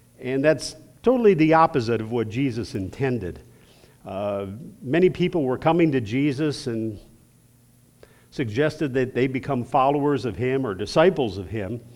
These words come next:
And, uh, maybe because of what he saw in the reaction of some of the people who were following him, he could kind of sense that it wasn't really heartfelt, and they weren't determined to really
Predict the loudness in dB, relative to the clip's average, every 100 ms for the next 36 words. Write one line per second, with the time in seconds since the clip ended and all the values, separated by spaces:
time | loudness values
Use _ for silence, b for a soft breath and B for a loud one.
0 | B B B B -6 -2 0 0 0 2
1 | 2 2 0 0 4 4 4 2 2 2
2 | 2 0 -2 2 4 4 0 -6 -4 0
3 | 0 0 0 0 2 2 2 -2 -4 -2
4 | -2 -2 -4 -4 -2 0 0 0 -2 -4
5 | 0 2 4 2 0 0 -2 -2 -4 B
6 | B B B -10 -8 -6 -2 0 -2 0
7 | 2 0 -4 -6 -6 -4 -2 -2 -4 -6
8 | -20 _ _ _ _ _ _ _ _ _
9 | _ _ _ _ _ _ _ _ _ -20
10 | -4 2 4 4 0 0 0 0 -4 -2
11 | -2 -4 -12 -20 -20 _ -6 -4 -2 -2
12 | 0 0 2 0 0 -2 -6 -4 0 2
13 | 0 -2 -4 -4 -2 -2 -2